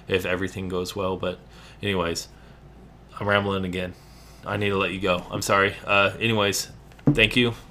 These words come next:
I'll talk to you Saturday or Sunday night when we play the Detroit Pistons, and,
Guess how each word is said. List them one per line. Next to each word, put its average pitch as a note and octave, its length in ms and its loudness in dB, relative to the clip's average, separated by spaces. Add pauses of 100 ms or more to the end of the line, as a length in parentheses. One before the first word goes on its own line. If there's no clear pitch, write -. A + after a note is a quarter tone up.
(120)
I'll F#2+ 240 2
talk G2+ 220 0
to G#2+ 80 -2
you G2+ 80 0
Saturday G2+ 560 -2
or G2 160 -2
Sunday G#2 360 0
night F#2+ 300 -2 (380)
when G2+ 140 0
we F2+ 100 -2
play G2 200 2
the F#2 100 2
Detroit G#2+ 600 0
Pistons, F2+ 680 -4
and, F#2+ 440 -8